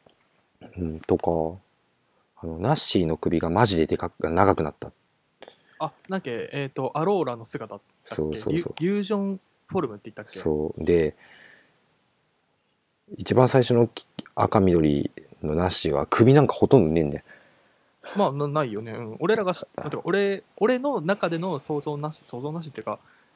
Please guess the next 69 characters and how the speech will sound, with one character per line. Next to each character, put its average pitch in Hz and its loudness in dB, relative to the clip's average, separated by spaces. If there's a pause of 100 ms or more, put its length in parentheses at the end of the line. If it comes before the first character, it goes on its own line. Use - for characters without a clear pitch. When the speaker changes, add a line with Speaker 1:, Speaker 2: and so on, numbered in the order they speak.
Speaker 2:
印 175 0
象 180 -6
の 170 -4
ナ 185 -2
ッ - -6
シ - -6
ー 139 -2
は、 143 0 (220)
う 135 -10
ん、 113 -10
首 147 -10
な 135 -2
い 123 -4
も 98 -12
ん。 - -20 (380)
Speaker 1:
<laughs> - -16
あ 82 0
と、 76 0
あ 78 0
の、 73 -4 (480)
身 117 12
が 175 12
胴 147 12
体？ - 0 (500)
<laughs> - -10
身 104 8
が 151 12
メ 143 12
イ 113 12
ン？ 71 -2
Speaker 2:
う - -6
ん。 76 -10
そ - -6
う。 - -20 (600)
そ 190 -6
う - -12
ね。 120 -8
う 123 -8
ん。 117 -8
Speaker 1:
だ - 4
っ - -6
た 104 6
け 85 10
ど。 80 8
Speaker 2:
あ - 6
の、 80 4 (760)
そ - -10
う、 - -6
あ 131 -8
の、 127 -10
た - -4
ま 190 2
た 139 -4
ま 117 -4
の 110 -8
部 117 -10
分 110 -8
で 101 -14
し - -16
ょ。 - -20 (380)
Speaker 1:
あ、 - 2
そ 80 8
う 82 8
そ 87 4
う 78 2
そ 82 6
う 78 8
そ 78 0
う - -14